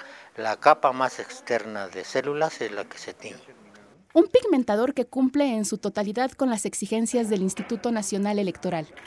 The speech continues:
Speaker 2: en cuanto a confianza, seguridad y duración.
Speaker 1: Es un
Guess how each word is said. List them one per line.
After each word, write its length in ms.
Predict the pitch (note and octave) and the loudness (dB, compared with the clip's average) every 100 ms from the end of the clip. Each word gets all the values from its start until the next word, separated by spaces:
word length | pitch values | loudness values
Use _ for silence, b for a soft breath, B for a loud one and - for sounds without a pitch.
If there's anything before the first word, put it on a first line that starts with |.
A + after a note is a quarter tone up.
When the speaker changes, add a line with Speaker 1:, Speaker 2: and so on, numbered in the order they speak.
| - | -6
Speaker 2:
en 140 | F#3 | -2
cuanto 320 | F#3+ E3+ F3 F3 | -2 -2 -4 -6
a 40 | |
confianza, 680 | F3 F3+ A3+ A#3 A#3+ - C4+ | -4 -4 -2 -2 -2 -2 -4
seguridad 560 | - A#3 F#3+ G3+ G#3 G#3 | -2 -4 -2 0 0 0
y 80 | |
duración. 500 | F#3 F3+ E3+ - D3+ D3 - - | -2 -4 -4 -4 -4 -6 -14 -10
Speaker 1:
Es 460 | A2 C3 - - D3 | -6 -2 -2 -4 -6
un 160 | D#3 | -8